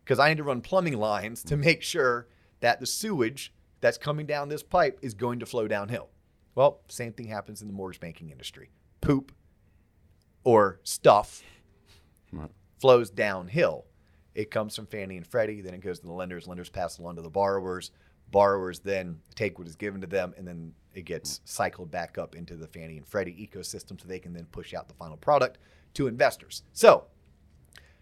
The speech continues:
Speaker 1: not every lender is gonna be participating in this. Not every mortgage loan originator is gonna work for a company who's gonna pass along these savings.
Speaker 2: How long is this gonna last? What's the timestamp on this? Is this, like, in perpetuity? Is it gonna, like, go away sometime next year?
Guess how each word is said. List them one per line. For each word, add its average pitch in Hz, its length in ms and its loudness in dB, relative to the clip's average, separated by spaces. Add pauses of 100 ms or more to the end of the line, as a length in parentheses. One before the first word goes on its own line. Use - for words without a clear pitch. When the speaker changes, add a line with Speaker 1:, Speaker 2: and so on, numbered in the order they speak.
(280)
Speaker 1:
not 147 280 8
every 185 220 4
lender 175 240 -2
is 139 60 -6
gonna 139 120 -8
be 135 100 -6
participating 120 480 -10
in 80 80 -14
this. - 260 -16
Not 135 300 2
every 170 640 0 (400)
mortgage 147 800 0 (920)
loan 147 320 6
originator 135 540 0
is 123 80 -10
gonna 143 140 -8
work 143 220 -2
for 139 120 -6
a 135 40 -6
company 127 340 -6
who's 104 60 -12
gonna 113 120 -6
pass 98 300 -6
along 98 220 -10
these 107 120 -12
savings. - 540 -4
Speaker 2:
How 139 160 8
long 156 200 4
is 135 60 -6
this 120 100 -6
gonna 110 180 -4
last? 110 260 0
What's 104 100 -12
the 101 80 -14
timestamp 92 500 -8
on 78 100 -10
this? 76 140 -12
Is 78 120 -16
this, 90 240 -10
like, 82 140 -10
in 87 180 -8
perpetuity? 104 640 -4
Is 82 100 -8
it 80 60 -14
gonna, 87 160 -8
like, 82 160 -6
go 85 160 -4
away 85 400 -4
sometime 82 380 -10
next - 240 -16
year? 92 240 -8